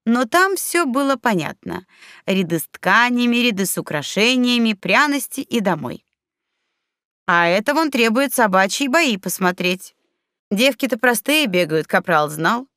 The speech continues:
Даже купчихи некоторые любят поглазеть и монетку поставить на победителя.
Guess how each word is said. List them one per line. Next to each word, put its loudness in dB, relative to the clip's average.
Даже 2
купчихи -2
некоторые 0
любят -4
поглазеть 0
и -4
монетку -4
поставить -2
на -6
победителя. -6